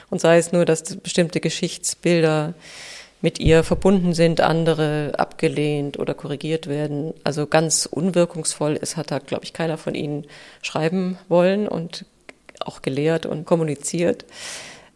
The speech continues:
Ähm, ich würde schon sagen, dass Brodell vielleicht derjenige ist, der am dezidiertesten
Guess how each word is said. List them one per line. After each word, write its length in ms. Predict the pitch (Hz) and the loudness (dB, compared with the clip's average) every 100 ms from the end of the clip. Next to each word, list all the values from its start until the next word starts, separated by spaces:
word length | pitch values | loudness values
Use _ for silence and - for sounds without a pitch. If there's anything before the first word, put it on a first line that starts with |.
| - | 2
Ähm, 340 | 170 180 180 | 4 6 4
ich 160 | 180 - | 2 6
würde 160 | 240 220 | 4 6
schon 240 | 208 196 | 2 6
sagen, 320 | 185 196 196 | 6 6 4
dass 300 | 185 180 - | 2 0 -2
Brodell 480 | - 170 165 170 190 | 0 2 4 4 2
vielleicht 640 | 190 170 170 - - - | 0 0 -2 -4 -12 -4
derjenige 400 | 165 170 165 160 | 0 0 0 0
ist, 180 | 151 - | -2 0
der 140 | 165 - | -2 0
am 100 | 135 | -4
dezidiertesten 1000 | 151 160 - 170 156 - - 131 123 | -6 -8 -4 -4 -4 -8 -6 -6 -6